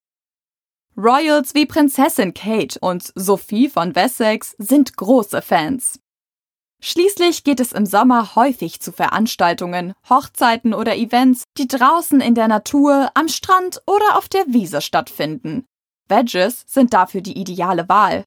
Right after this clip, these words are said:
da sie durch ihren Keilabsatz nicht im Boden einsinken und deutlich mehr Halt und Komfort bieten als herkömmliche High Heels. Das haben zuletzt auch Royal-Damen wie Prinzessin Kate einundvierzig oder Sophie von Wessex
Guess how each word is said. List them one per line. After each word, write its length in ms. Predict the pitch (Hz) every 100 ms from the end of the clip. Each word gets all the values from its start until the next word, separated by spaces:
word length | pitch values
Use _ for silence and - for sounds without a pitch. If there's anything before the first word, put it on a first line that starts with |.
| _
da 160 | - 214
sie 160 | 208
durch 180 | 185 202
ihren 260 | - 185 185
Keilabsatz 840 | - 180 254 165 180 214 240 -
nicht 360 | 269 330 - -
im 200 | 175 180
Boden 320 | 190 277 208
einsinken 800 | - 185 190 196 196 - 240 277 - - -
und 400 | 311 311 - 277
deutlich 480 | 277 359 214 180
mehr 220 | 202 190 190
Halt 240 | 226 277
und 240 | 190 202
Komfort 480 | - 202 202 202 247
bieten 400 | 220 196 - 226
als 320 | - 339 - -
herkömmliche 720 | 330 - 175 165 175 175 180
High 200 | 170 170
Heels. 480 | 170 165 - - _ _ _ _
Das 300 | - 339 -
haben 240 | 294 294 254
zuletzt 440 | 240 185 180 -
auch 200 | - -
Royal-Damen 840 | 175 202 262 202 196 208 214 220
wie 140 | 208 226
Prinzessin 760 | - 254 247 262 269 240 180
Kate 440 | - 247 254 269 -
einundvierzig 800 | 202 175 180 269 262 - 262 -
oder 360 | 269 320 302 285
Sophie 400 | 302 285 294 302
von 300 | 302 294 214
Wessex 500 | 262 - 170 -